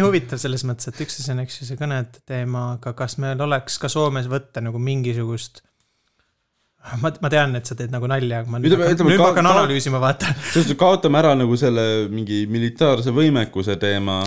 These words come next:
Speaker 1: Aa, ei,
Speaker 2: Et
Speaker 1: ma ei
Speaker 2: lihtsalt
Speaker 1: mõelnud isegi
Speaker 2: räägime
Speaker 1: seda.
Speaker 2: keelest nagu.
Speaker 1: Räägime keelest, aga ma mõtlesin just ka pigem nagu seda, et kas Soomes on nagu midagi, mida sa saad, noh, sest vaata, Saksamaal oli täiesti see Esimese maailmasõja kaotus ja kõik see nagu revanši teema, eks ju.
Speaker 2: Mhm.
Speaker 1: Selle nagu panna meisterlikult kuidagi sõnadesse koos mingi patriotismi ja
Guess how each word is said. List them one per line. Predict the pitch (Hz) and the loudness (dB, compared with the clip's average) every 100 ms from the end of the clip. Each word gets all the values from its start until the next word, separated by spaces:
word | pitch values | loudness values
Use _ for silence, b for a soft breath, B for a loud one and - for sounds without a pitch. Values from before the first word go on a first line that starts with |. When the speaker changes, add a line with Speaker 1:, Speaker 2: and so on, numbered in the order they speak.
| 113 B | -4 B
Speaker 1:
Aa, | 175 | 4
ei, | 165 | 4
Speaker 2:
Et | |
Speaker 1:
ma | 170 | 4
ei | |
Speaker 2:
lihtsalt | |
Speaker 1:
mõelnud | 175 165 139 | 4 2 2
isegi | |
Speaker 2:
räägime | 120 113 | 2 2
Speaker 1:
seda. | 185 170 | 2 2
Speaker 2:
keelest | 131 110 95 - | 2 2 -2 -6
nagu. | 101 95 117 | -8 -6 -2
Speaker 1:
Räägime | 147 151 139 | -2 -2 -2
keelest, | 185 196 147 143 | 0 0 -2 -6
aga | 131 | -4
ma | 135 | -4
mõtlesin | 151 - 135 | -4 -4 -6
just | 135 - | -8 -8
ka | 135 | -8
pigem | 143 139 | -6 -4
nagu | 123 123 | -4 -6
seda, | 135 123 | -4 -6
et | - | -6
kas | 131 - | -8 -2
Soomes | 160 160 131 123 | 0 0 -2 -2
on | 135 | -4
nagu | 123 123 | -4 -4
midagi, | 135 170 165 117 123 120 | -2 0 0 -2 -4 -6
mida | 123 123 | -4 -6
sa | 131 127 | -6 -2
saad, | 147 123 120 - b b b _ _ | 0 -2 -4 -18 b b b _ _
noh, | 139 127 | -8 -6
sest | 135 | -4
vaata, | 147 117 | -4 0
Saksamaal | 170 170 143 127 123 | 0 0 -2 -2 -2
oli | 120 | -4
täiesti | 127 127 117 123 | -2 -4 -4 -4
see | |
Esimese | 135 135 120 | -4 -4 -4
maailmasõja | 131 123 117 123 | -4 -4 -4 0
kaotus | 147 135 - 123 | 0 0 -6 -8
ja | |
kõik | 127 | -6
see | - 123 | -6 -6
nagu | 117 117 | -6 -4
revanši | 120 139 147 127 | -2 0 0 -2
teema, | 131 131 120 117 | -4 -4 -4 -6
eks | - | -10
ju. | 123 123 | -14 -6
Speaker 2:
Mhm. | 101 | 0
Speaker 1:
Selle | 156 147 123 | 0 2 -2
nagu | 120 120 | -2 -4
panna | 135 135 123 | -2 -2 -2
meisterlikult | 123 135 151 147 135 120 127 - | -4 -2 -2 -2 -6 -8 -8 -8
kuidagi | 120 123 | -6 -2
sõnadesse | 151 139 120 - 120 | -2 -2 -4 -6 -6
koos | 123 120 | -6 -4
mingi | 120 | -4
patriotismi | 120 127 - 117 143 135 123 | -4 -4 -6 -6 -6 -4 -4
ja | 120 | -4